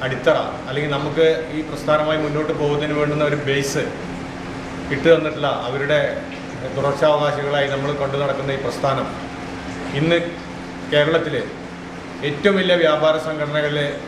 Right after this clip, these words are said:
മുന്നേ-, മുൻപന്തിയിൽ നിൽക്കുന്ന ഒരു സംഘടനയാണ് കെ എച്ച് ആർ എ. എല്ലാ വിധത്തിലും സംഘടനാപരമായ പ്രവർത്തനത്തിലാണെങ്കിലും ശരി, അതുപോലെ അംഗങ്ങൾക്ക് വേണ്ടുന്ന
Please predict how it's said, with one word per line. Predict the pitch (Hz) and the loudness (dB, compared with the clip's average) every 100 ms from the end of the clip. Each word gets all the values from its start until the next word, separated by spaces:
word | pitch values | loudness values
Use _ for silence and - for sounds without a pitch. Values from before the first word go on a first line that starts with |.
| - - - - - | -10 -12 -12 -12 -8
മുന്നേ-, | 135 151 165 170 160 165 | -2 2 2 2 0 0
മുൻപന്തിയിൽ | 170 170 170 170 170 | 2 2 2 2 0
നിൽക്കുന്ന | 160 147 143 | -2 -2 -2
ഒരു | 143 | -2
സംഘടനയാണ് | 127 127 131 110 104 - - - - | -2 0 0 -2 -4 -8 -10 -10 -2
കെ | 131 | 0
എച്ച് | 123 107 | 0 -2
ആർ | - | -4
എ. | - - - - - - - 131 | -6 -10 -10 -10 -10 -10 -4 2
എല്ലാ | 156 190 | 4 6
വിധത്തിലും | 185 123 113 98 - - - - - | 4 0 -4 -8 -10 -14 -12 -12 -10
സംഘടനാപരമായ | 127 135 143 151 151 151 147 147 | -4 -2 2 4 4 2 0 0
പ്രവർത്തനത്തിലാണെങ്കിലും | 131 127 147 135 147 143 143 135 | 0 0 -2 -2 0 0 0 -2
ശരി, | 143 143 156 - - - - - - 127 | -2 -2 -2 -4 -8 -10 -10 -10 -6 -2
അതുപോലെ | 139 151 151 | 4 4 4
അംഗങ്ങൾക്ക് | 147 151 156 160 | 2 0 0 2
വേണ്ടുന്ന | 156 151 151 | 2 2 0